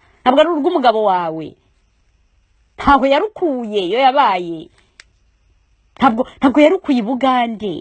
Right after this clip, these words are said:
Ntabwo ari urwabo ngabo mufatanyije.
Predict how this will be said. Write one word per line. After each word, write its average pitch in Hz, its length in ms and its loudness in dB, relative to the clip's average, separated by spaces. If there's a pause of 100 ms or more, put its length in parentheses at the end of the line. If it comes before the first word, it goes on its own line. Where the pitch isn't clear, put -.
(960)
Ntabwo 294 260 4
ari 370 80 2
urwabo 349 480 2
ngabo 349 260 -4
mufatanyije. 233 1080 -4